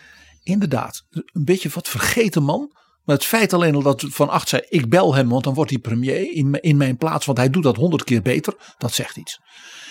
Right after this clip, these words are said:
En als laatste Jan van den Brink.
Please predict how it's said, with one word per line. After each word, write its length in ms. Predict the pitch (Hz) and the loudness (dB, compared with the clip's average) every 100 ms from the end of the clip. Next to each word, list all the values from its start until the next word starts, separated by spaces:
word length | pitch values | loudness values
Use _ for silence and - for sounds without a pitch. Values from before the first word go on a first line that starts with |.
| - _ | -20 _
En 300 | 311 277 247 | 0 0 0
als 180 | - 127 | -2 2
laatste 640 | 131 202 - - 170 202 _ | 2 2 0 -2 -4 -6 _
Jan 400 | 131 127 220 226 | -2 2 4 2
van 300 | - 185 165 | 0 0 2
den 260 | 120 107 98 | 2 2 2
Brink. 420 | 143 180 - | 2 2 -2